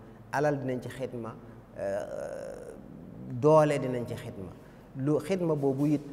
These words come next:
moo taxawal tey woote bi nga xam ne Cheikh Mouhamadul Muntaka woote na ko, muy daara ju rëy ji nga xam ne, euh, ñi ngi koy nattale ci milliards yu baree, baree, baree bari. Mu taxawal ko, taxawal ko lislaam.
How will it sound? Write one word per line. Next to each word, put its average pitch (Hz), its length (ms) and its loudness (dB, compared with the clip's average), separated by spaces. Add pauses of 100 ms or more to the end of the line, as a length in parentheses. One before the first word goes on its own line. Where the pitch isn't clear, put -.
(480)
moo 117 200 0
taxawal 131 460 0
tey 110 240 -2 (300)
woote 131 380 2
bi 135 120 0
nga 143 100 -2
xam 139 180 -8
ne 113 80 -6
Cheikh 117 260 -4 (100)
Mouhamadul 117 400 -8
Muntaka 117 460 -4
woote 123 400 2
na 110 100 -6
ko, 95 160 -6 (360)
muy 120 440 0 (200)
daara 131 300 0
ju 117 180 -4
rëy 120 220 0
ji 135 120 -4
nga 143 100 -2
xam 131 200 -8 (100)
ne, 101 140 -8 (400)
euh, 110 200 0 (240)
ñi 117 160 -4
ngi 127 60 -4
koy 127 200 0
nattale 127 480 -4
ci 139 120 -10
milliards 127 480 -2
yu 120 60 -4
baree, 143 340 0
baree, 123 260 0
baree 107 280 -2
bari. 98 260 -6 (480)
Mu 110 220 -6
taxawal 139 500 0
ko, 117 140 -2
taxawal 143 480 -2
ko 131 100 0
lislaam. 120 380 -4